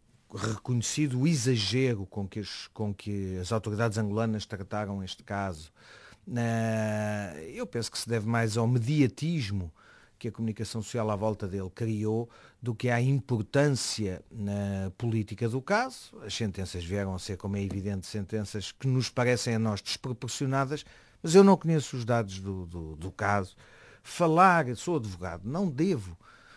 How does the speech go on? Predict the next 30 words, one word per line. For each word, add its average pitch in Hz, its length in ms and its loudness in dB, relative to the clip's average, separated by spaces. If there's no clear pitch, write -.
por 160 160 4
princípio, 131 480 -2
estar 131 260 -2
a 123 60 -2
comentar 113 480 -4
decisões 120 440 -4
de - 120 -10
justiça 123 400 -8
relativamente 135 480 -8
às 135 80 -8
quais 139 200 -6
eu 143 80 0
não 135 120 -2
conheço 101 340 -6
a 127 40 -4
acusação, 120 680 -6
os 98 120 -12
méritos 107 400 -2
da 92 80 -6
defesa, 104 720 -4
as 98 100 -8
testemunhas, 104 720 -2
a 90 60 -6
prova 107 360 0
que - 80 -10
foi 90 140 -8
feita. 110 480 -4
Eh, 156 220 0
e, 175 60 -6
portanto, 254 420 -6